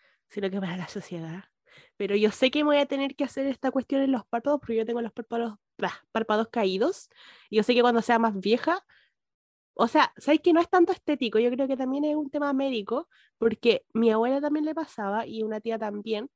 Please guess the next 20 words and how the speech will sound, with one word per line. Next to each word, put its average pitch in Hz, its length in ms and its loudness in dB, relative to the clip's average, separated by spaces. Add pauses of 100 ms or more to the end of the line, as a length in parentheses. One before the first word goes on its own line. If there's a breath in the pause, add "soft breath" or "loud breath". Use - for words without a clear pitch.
(500)
que 220 320 2
los 220 160 -4
párpados 269 500 0
como 226 280 -6
que 214 100 -6
caían 240 380 -2
tanto 269 520 -2
que, 240 440 0
eh, 214 380 -2
molestaba 214 420 -2
la 226 100 -2
vista. 202 440 -8
Entonces 220 280 -6
me 214 40 -6
voy 208 100 -4
a - 20 -4
tener 208 200 -6
que 214 80 -8
hacer 196 200 -10
eso, 185 340 -12